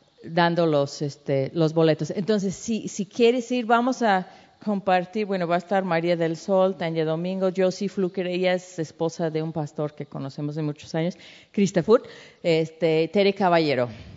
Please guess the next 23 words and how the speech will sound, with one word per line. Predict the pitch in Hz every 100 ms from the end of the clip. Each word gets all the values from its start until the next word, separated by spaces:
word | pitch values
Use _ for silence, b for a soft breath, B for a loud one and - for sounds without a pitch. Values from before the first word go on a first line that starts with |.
| B
Vamos | 175 160 170
a |
estar | 160 151
compartiendo | - 160 160 151 170 170 185 185
en | - 165 160 160
la | 156 143 143 143
conferencia. | 170 160 165 165 175 - 185 170
Entonces, | 170 170 185 180 185 - B B
si | - - 202
quieres | 190 226 208 226
más | 226 220
informes, | 240 226 240 220 233 262 - -
este, | - 170 160 151 175
al | - 175
salir, | 170 196 170 190 208
Oli | 147 156 156
estará | 151 156 143
acá | 139 135 135
para, | 127 117 120 b b b b _
para, | - 139 131 131 131 131
este, | 135 - 143
explicar. | 143 - 160 151 120 - - _ - _ _ _ - b b b _ _ _ _ _ _ _ _ _ _ _ _ _ _ _ 147
¿Mande? | 185 202 220